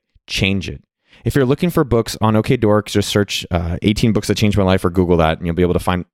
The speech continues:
some of my favorite books. As well as if you hate reading, go get Audible if you hate to read. If you hate Audible,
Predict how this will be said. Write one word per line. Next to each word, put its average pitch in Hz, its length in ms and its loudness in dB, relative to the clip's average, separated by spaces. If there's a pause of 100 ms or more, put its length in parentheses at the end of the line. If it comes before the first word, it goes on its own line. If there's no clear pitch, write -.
(140)
some 139 160 -2
of 107 80 0
my 131 100 2
favorite 85 280 0
books. - 380 -2 (520)
As 123 120 2
well 175 120 4
as 127 160 0
if - 100 -4
you 139 80 2
hate 185 240 2
reading, 101 600 0 (120)
go 120 160 4
get 151 220 0
Audible 117 420 2
if - 140 -6
you 80 80 -4
hate 82 140 -4
to 71 100 -6
read. 71 260 -14 (680)
If 110 140 0
you 110 100 2
hate 120 280 2 (240)
Audible, 104 640 2